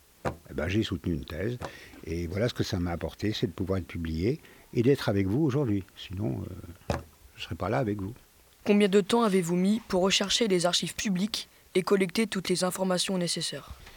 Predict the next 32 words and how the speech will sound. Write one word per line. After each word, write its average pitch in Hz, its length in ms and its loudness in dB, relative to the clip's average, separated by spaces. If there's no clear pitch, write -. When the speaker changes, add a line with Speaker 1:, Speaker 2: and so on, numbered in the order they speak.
Speaker 1:
Alors, 107 220 4
c'est 104 140 0
très 101 160 2
simple, 156 320 4
j'ai 107 280 6
commencé 127 840 4
en 110 160 4
deux 110 400 6
mille 147 1000 6
six. - 600 2
J'ai 113 160 6
pris - 240 6
ma 120 320 8
retraite, 117 640 6
euh, 92 220 4
officielle, 113 580 4
si 98 160 -4
je - 80 -6
puis 107 160 -2
dire, 107 340 4
de 87 400 0
professeur 104 540 0
de 101 80 2
l'Université 95 720 2
de 95 60 0
technologie 92 500 0
de - 80 -8
Compiègne 180 680 6
en 104 100 0
deux 151 140 8
mille 180 160 8
quatre. - 420 2